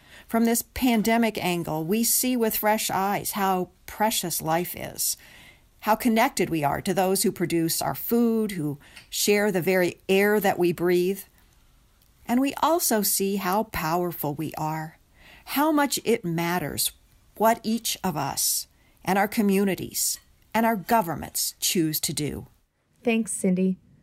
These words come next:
Speaker 2: I'm Savannah Donovan, Environmental Public Program Coordinator with the Urbana Park District. On this fiftieth anniversary of Earth Day, we face both a global pandemic and a global climate crisis.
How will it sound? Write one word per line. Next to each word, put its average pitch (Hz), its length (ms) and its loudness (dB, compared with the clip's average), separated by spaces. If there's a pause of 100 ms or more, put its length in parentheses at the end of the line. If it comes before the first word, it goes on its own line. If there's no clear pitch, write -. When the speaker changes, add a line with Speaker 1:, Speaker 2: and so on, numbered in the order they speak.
(400)
Speaker 2:
I'm 330 140 4
Savannah 240 400 2
Donovan, 202 640 2
Environmental 220 580 4
Public 202 400 0
Program 190 440 2
Coordinator 180 480 0
with 180 140 0
the 185 120 0
Urbana 185 360 2
Park 190 280 -2
District. 185 540 -4 (760)
On 247 160 4
this 339 220 2
fiftieth 262 440 2
anniversary 226 640 2
of 196 140 -2
Earth 214 260 -2
Day, 233 340 0 (200)
we 285 120 0
face 330 280 -2
both 269 220 2
a 247 80 4
global 226 400 2
pandemic 226 680 0
and 226 300 0
a 233 60 0
global 214 340 2
climate 202 400 0
crisis. 190 640 -2